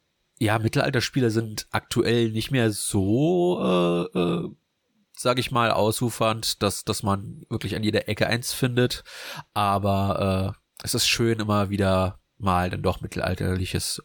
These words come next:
Europa zu sehen. Und, äh, ja, die Bilder,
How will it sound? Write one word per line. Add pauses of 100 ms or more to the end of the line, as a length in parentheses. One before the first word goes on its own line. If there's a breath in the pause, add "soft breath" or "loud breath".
(100)
Europa
zu
sehen. (680 loud breath)
Und,
äh, (560)
ja, (760)
die
Bilder,